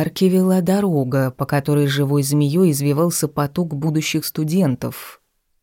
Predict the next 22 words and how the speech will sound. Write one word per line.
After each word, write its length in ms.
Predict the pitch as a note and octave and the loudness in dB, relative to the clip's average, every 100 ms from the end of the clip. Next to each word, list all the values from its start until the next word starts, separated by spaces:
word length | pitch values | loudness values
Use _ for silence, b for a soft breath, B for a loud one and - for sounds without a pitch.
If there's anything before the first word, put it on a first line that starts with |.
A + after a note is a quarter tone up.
| _ | _
Причем 420 | - E3+ - G#3+ G#3+ | -2 0 2 2 4
людей 480 | F#3+ D#3+ G#3+ C4+ | 2 2 2 2
среди 380 | C4+ F3 D#3+ D3 | 0 0 0 2
них 260 | D3 C#3+ - | 2 0 -2
почти 360 | C#3+ - - | -6 -4 0
не 200 | G#3 A#3+ | 2 2
было. 440 | E3 C3+ C3+ C3+ F3 _ _ _ - | 0 -2 -2 -6 -10 _ _ _ -10
Кто-то 260 | D#4 C4 | -4 -2
приехал 400 | F3 D#3 D3+ D3 | 2 2 2 0
сюда 260 | C#3+ D3 D3 | -2 -2 0
верхом, 640 | C#3+ C#3+ - A3 C4+ A#3+ | 2 0 -2 2 4 4
кто-то 500 | G3 - F3 - C3+ | 0 -2 -2 0 0
в 60 | B2+ | 0
золоченой 560 | C3+ C3+ C3+ C#3+ C#3 C3+ | 0 0 0 0 0 0
карете, 720 | C#3+ D3 A3 A#3+ - E3 D#3+ _ _ _ - | 0 0 0 0 0 0 -2 _ _ _ -10
кто-то, 260 | D4+ D#4 | -4 -2
как 240 | D4+ G#3+ E3+ | 0 0 2
мы, 400 | D#3 D#3 F3 E3+ | 2 4 2 -2
на 420 | D3 D3 D3 C#3 | -2 0 2 0
общественном 640 | - D#3 A3 B3+ A#3+ D3+ | -2 -4 -2 0 0 0
транспорте. 760 | C3 B2+ B2+ C3+ - C#3 C3 - _ _ _ _ _ _ _ | -2 -4 -4 -6 -6 -6 -8 -10 _ _ _ _ _ _ _
Эм, 760 | E3+ E3 D#3 D#3 D#3 D3+ D3+ | -4 -2 -2 0 0 0 -2